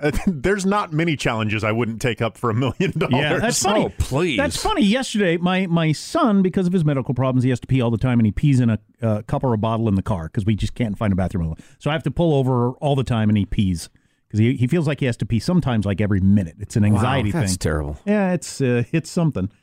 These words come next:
Speaker 2: But anyway, um, so, uh, we're outside the hot tub store yesterday <laughs> 'cause we're getting ready to go in the hot tub store, and he,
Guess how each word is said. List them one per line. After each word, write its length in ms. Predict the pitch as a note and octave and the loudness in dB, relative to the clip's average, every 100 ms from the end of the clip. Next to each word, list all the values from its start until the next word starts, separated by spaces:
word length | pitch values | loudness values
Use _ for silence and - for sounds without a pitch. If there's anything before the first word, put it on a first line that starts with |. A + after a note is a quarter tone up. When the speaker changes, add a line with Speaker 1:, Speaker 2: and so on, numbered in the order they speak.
| _ F#3+ D#3 | _ -10 -2
Speaker 2:
But 180 | G#3+ | -2
anyway, 460 | A3+ C4+ A3 C#3 C3+ - _ E3+ | 2 2 2 0 -2 -6 _ -2
um, 540 | E3+ E3 E3 E3 D#3+ | 0 2 2 2 -2
so, 360 | - G3 F#3+ F3 | -2 0 2 2
uh, 280 | E3+ D#3+ D#3 | 2 2 2
we're 140 | D#3+ | 0
outside 320 | F3+ D#3+ E3 | 0 -2 -2
the 60 | C3+ | -2
hot 200 | D3 - | -4 -2
tub 180 | D3 A2 | -2 0
store 240 | D3+ C3 | 0 2
yesterday 340 | A2 A#2 B2 D3+ | 2 2 0 2
<laughs> 0 | |
'cause 140 | - - | 0 0
we're 80 | C4+ | 0
getting 200 | G#3 B3+ | 2 2
ready 180 | B3 A#3 | 0 2
to 60 | |
go 120 | F3 F3 | 2 2
in 80 | |
the 60 | C#3 | 2
hot 160 | D3+ C#3+ | 0 -2
tub 140 | C3+ | -4
store, 180 | A#2 C#3+ - - | -2 -4 -6 -8
and 100 | E3 | -2
he, 160 | F3+ D#3+ | 0 -2